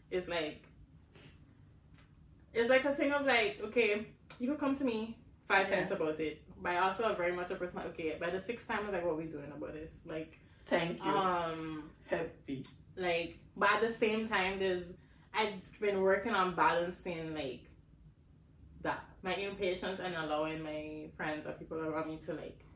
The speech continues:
Speaker 1: do it on their own.
Speaker 2: Yeah. Because you also gotta move different with different friends. Like,
Speaker 1: Yeah.
Speaker 2: you can't approach every friend the same. So it's like, yeah, you just
Speaker 1: Yeah.
Speaker 2: gotta realize kinda how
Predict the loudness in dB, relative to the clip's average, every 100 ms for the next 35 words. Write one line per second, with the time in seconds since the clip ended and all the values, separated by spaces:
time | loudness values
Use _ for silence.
0 | -20 -20 -20 -20 -20 -20 -4 4 4 4
1 | 2 2 2 0 0 2 4 4 2 0
2 | -4 -12 -20 -20 -20 -14 -8 0 2 2
3 | 0 4 4 2 -2 -2 -2 -4 -6 -6
4 | -8 -8 -8 -10 -12 -14 -12 -8 -4 -4
5 | -6 -8 -4 4 8 8 6 4 0 0
6 | -2 -4 -4 -6 -6 -6 -6 -6 -6 -4
7 | -4 -4 -8 -18 -20 -20 -20 -4 2 2
8 | 2 -4 -10 -2 2 6 6 4 0 -10
9 | -4 0 4 6 6 4 0 -2 -2 -2
10 | 2 2